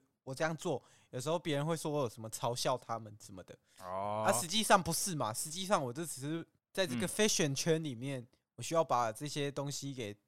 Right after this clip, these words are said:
Speaker 1: 拓展出来而已，就这，
Speaker 2: OK，
Speaker 1: 就这样。
Speaker 2: OK。那我们今天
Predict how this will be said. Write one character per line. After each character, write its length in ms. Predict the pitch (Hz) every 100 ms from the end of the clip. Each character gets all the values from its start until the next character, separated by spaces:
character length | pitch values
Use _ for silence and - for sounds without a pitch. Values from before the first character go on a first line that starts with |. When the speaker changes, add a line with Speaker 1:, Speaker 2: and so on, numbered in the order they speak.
| _
Speaker 1:
拓 200 | - 156
展 200 | 131 104 110
出 200 | - 117
来 160 | 101 95
而 60 | 98
已， 160 | 95 _ _ -
就 80 |
这， 80 | 113
Speaker 2:
OK， 200 | 101 107
Speaker 1:
就 120 | 101
这 140 | 101 113
样。 80 | 95
Speaker 2:
OK。 80 | _ _ _ _ _
那 100 | 131
我 60 | 131
们 140 | 127
今 120 | 113 156
天 220 | 156